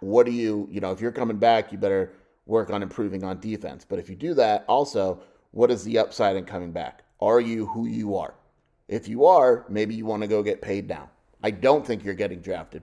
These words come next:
but you can go overseas and make a crap load of money and play there forever. These are the types of conversations that are going to go on. And, and I, I, I would be surprised if, if these things dragged out because I, I think it does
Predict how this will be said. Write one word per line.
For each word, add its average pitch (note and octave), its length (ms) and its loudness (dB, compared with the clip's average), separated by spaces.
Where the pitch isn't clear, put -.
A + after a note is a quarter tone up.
but F#2+ 340 -4
you G2+ 120 -12
can A2 140 -8
go A2 140 4
overseas G2 440 -6
and F#2 80 -10
make E2 120 -12
a D#2 60 -12
crap G#2 400 -2
load G#2 180 2
of G2+ 60 -2
money G#2 220 -4
and E2 100 -12
play F#2+ 180 -4
there F2 160 -4
forever. E2+ 420 -10
These B2+ 220 -2
are C3+ 60 -2
the A#2+ 80 -2
types G#2+ 300 0
of G#2+ 80 -8
conversations F2+ 880 -8
that G2 440 -2
are F#2+ 140 -4
going G2 220 -2
to F#2 60 -10
go F#2+ 180 -2
on. G2+ 320 -4
And, F#2 140 -8
and G2+ 100 -2
I, G#2+ 300 2
I, A2+ 320 2
I A#2 100 4
would A#2+ 140 2
be A#2 140 -6
surprised G#2+ 600 0
if, F2+ 220 -14
if E2+ 140 -10
these F#2+ 220 -10
things F#2+ 280 -10
dragged F#2 340 -4
out F#2+ 240 0
because F2+ 260 -10
I, F#2+ 260 -2
I E2+ 80 -8
think F#2 180 -10
it F2+ 60 -12
does F2+ 300 -10